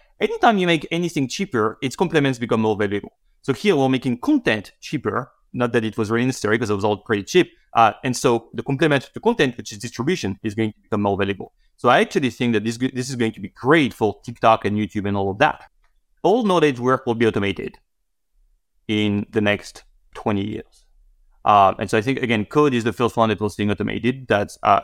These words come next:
I think, huge. I think we're going to see a lot more come out in the next two years, uh, which are going to see action-oriented knowledge work that actually does stuff, I think is going to be automated pretty soon. I expect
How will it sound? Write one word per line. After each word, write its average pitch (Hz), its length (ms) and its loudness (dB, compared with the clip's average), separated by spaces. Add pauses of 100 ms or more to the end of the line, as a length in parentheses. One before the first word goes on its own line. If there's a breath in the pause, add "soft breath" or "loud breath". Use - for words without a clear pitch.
I 107 60 -10
think, 104 360 -6
huge. 123 520 -2 (240)
I 113 140 2
think 131 220 -2
we're 120 120 0
going 113 160 0
to 104 100 -12
see - 140 -2
a 104 40 2
lot 113 260 2
more 117 140 0
come 110 200 -4
out 104 240 2
in 101 60 -2
the 101 80 -2
next - 480 -4
two 127 140 -2
years, 101 520 0 (300)
uh, 98 240 6
which 113 240 -2
are 110 80 4
going 104 220 2
to 101 80 -6
see 98 360 -6 (640)
action-oriented 127 920 -2
knowledge 107 360 0
work 101 340 -4
that 107 120 0
actually 101 440 -6
does 110 280 4
stuff, - 540 0
I 110 60 -8
think 104 180 -4
is 98 80 0
going 98 160 -2
to 101 60 -6
be 98 80 0
automated 92 340 -4
pretty 101 220 -2
soon. 143 200 -2
I 104 60 2
expect 98 340 -2